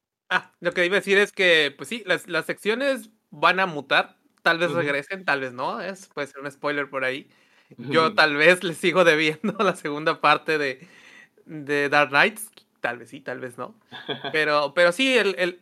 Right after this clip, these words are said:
Speaker 1: yo creo que el, el objetivo del, del, de este proyecto, pues era como dice Ricardo, ¿no? Tener una plática más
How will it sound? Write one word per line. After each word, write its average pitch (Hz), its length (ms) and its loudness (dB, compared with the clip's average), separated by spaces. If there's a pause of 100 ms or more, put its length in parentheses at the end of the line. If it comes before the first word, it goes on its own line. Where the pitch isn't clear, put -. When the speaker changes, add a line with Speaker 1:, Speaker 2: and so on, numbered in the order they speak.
(120)
Speaker 1:
yo 175 100 -2
creo 190 160 -4
que 202 120 -2
el, 151 340 -2
el 139 180 -4
objetivo 147 480 -6
del, 143 220 0
del, 127 260 -8
de 131 80 -6
este 139 200 -8
proyecto, 143 520 -6
pues 143 160 -12
era 151 200 -2
como 131 240 -12
dice 135 360 -8
Ricardo, 127 360 -10
¿no? 135 240 -10 (320)
Tener 143 240 -4
una 175 160 0
plática 165 440 -2
más - 640 -6